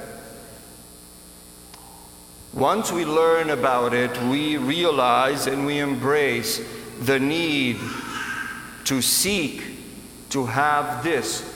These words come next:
shortcoming, this illness,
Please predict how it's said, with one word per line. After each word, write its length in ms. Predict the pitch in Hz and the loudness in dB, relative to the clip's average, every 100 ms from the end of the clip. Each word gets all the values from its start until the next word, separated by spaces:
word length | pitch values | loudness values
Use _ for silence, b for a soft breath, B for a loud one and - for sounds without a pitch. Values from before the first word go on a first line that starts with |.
| - - | -14 -6
shortcoming, 1000 | - - 165 151 - 135 117 107 101 101 - - - | -2 2 2 2 0 -2 0 -2 -4 -8 -12 -14 -6
this 340 | 135 127 - - | -4 -4 -6 -2
illness, 680 | 170 151 127 107 101 - | 0 0 0 -2 -4 -8